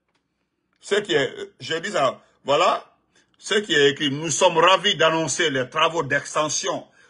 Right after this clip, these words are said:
du stade de vingt-huit septembre de Conakry, en Guinée.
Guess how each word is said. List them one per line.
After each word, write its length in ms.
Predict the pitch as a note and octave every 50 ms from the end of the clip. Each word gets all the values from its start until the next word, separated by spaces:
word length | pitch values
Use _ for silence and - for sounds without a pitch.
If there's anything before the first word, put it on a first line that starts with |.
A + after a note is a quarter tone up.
| _ _
du 100 | B2 C3+
stade 320 | C3+ - - F#3 F3 C#3+ B2
de 60 | A#2
vingt-huit 360 | A2 C3+ C#3+ C#3 - - D#3
septembre 460 | - - C3 A2+ - - C3+ A#2+ A2
de 60 | G#2
Conakry, 560 | G2 - B2 B2 B2 B2 - - - D4+ - - _ _ _ _ _ _ _ _ _ -
en 160 | B2 B2+ A#2+
Guinée. 420 | A2 A2+ C#3 C3 A#2 F#2+ - -